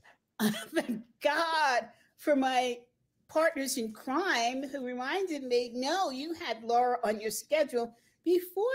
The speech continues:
you decided to take the summer off on Thursdays." So, <clears throat> um, you know how that works out. So here I am, and I am super excited that they reminded me because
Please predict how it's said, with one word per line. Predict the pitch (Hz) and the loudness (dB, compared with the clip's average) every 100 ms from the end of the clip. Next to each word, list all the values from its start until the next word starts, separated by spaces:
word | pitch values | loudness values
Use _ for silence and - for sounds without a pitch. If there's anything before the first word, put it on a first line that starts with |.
| 480 | 4
you | 359 | 2
decided | 262 247 - 196 190 190 | 0 -2 0 2 2 0
to | 208 | -4
take | - 196 175 - _ _ | -2 -2 -2 -4 _ _
the | 196 208 | -4 -4
summer | - 202 196 175 | 2 2 2 0
off | 175 170 - - | 0 0 -2 0
on | 180 175 | 0 0
Thursdays." | 185 170 165 - 117 123 - - _ _ _ - | 0 2 0 -4 -8 -10 -14 -18 _ _ _ -8
So, | - - 370 - - - | -4 2 2 2 -6 0
<clears throat> | 359 359 - 277 247 302 254 196 180 139 - _ _ _ _ _ - - - - - _ _ | 0 0 -2 0 2 4 4 4 2 0 -8 _ _ _ _ _ -20 -20 -20 -20 -20 _ _
um, | 214 208 196 175 - 151 | 0 4 4 2 -4 -2
you | 170 | 0
know | 190 | 0
how | 202 233 | -2 -2
that | 277 339 | -2 0
works | 262 226 220 | 2 0 0
out. | 190 185 202 - | -2 -2 -4 -4
So | - 180 - | -4 -4 -8
here | - 190 254 | -8 -4 -2
I | 294 | 0
am, | 285 262 277 330 330 | 0 -2 -2 -4 -8
and | 208 196 | -10 -8
I | 208 | -8
am | 233 247 | -6 -6
super | 233 - - - 233 - - 269 - | -8 -14 -16 -14 -14 -16 -20 -20 -16
excited | 202 - - 151 190 240 214 156 | -16 -16 -18 -20 -16 -14 -14 -16
that | 156 | -12
they | 147 | -10
reminded | 147 135 143 196 254 175 | -10 -14 -12 -8 -8 -8
me | 165 131 131 127 | -10 -14 -18 -20
because | - - 139 156 | -20 -12 -12 -12